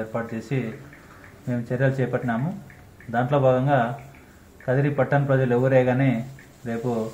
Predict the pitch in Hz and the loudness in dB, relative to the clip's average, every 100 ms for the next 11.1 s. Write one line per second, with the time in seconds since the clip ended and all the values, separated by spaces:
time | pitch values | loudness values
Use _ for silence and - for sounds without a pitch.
0 | - - - 117 127 123 117 117 113 151 | -12 -16 -6 -2 -2 -2 -2 -2 -4 -4
1 | - 117 - - - - - - 117 135 | -2 -2 -4 -10 -20 -20 -20 -4 2 4
2 | 147 147 143 143 127 - - - - - | 4 4 4 4 4 0 -12 -20 -20 -20
3 | - - 120 - 143 139 123 131 127 127 | -20 -10 -4 2 2 2 -2 -2 -2 -2
4 | 120 123 160 - - - - - - 131 | 0 0 -2 -6 -14 -20 -20 -10 -4 2
5 | 127 127 120 120 160 - - - - - | 2 2 0 -2 -2 -6 -16 -20 -20 -20
6 | - - 120 120 120 127 135 135 120 139 | -16 -4 -2 0 2 0 2 -2 0 0
7 | 123 123 135 120 120 117 117 120 120 113 | 0 -2 -2 0 0 0 -2 -4 -6 -6
8 | 123 117 113 113 156 135 117 135 - - | -6 -4 -4 -4 -2 -2 -2 -8 -16 -20
9 | - - - 123 113 117 117 120 127 135 | -20 -20 -20 -8 -6 -4 -2 -2 0 0
10 | 120 113 - - - - 113 113 127 139 | -2 -4 -10 -18 -20 -14 -10 -4 0 2
11 | 123 | 2